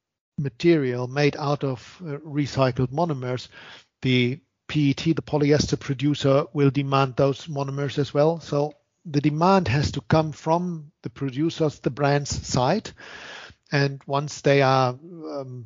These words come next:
going for that and maybe supporting those technology providers, to set up first sites and to speed up the, uh, market entrance, this would make, uh, life much easier. So,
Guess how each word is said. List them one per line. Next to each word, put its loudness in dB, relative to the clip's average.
going -4
for -6
that 4
and -6
maybe 4
supporting 0
those -4
technology 0
providers, 0
to -6
set 0
up 0
first -6
sites -2
and -10
to -8
speed 0
up 2
the, 0
uh, -6
market 2
entrance, -4
this 4
would -8
make, -2
uh, 0
life 2
much -6
easier. -6
So, -10